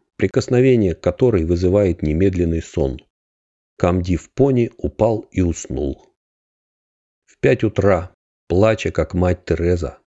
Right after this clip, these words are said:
Слава Сильвер притащил его в штаб и положил в кабинете.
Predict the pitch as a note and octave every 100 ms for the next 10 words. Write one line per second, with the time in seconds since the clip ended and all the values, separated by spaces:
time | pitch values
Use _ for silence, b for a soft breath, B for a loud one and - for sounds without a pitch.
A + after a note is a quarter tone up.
0 | _ _ _ - A#2+ C3 A2+ F#2+ - A2+
1 | G2 D#2 - F#2 - - - C3+ G#2 F#2+
2 | F2+ - - C3 B2 - _ E2 D#2 D#2
3 | D#2 F#2 F#2+ - D#2 D2+ D#2 D2+ C#2+ -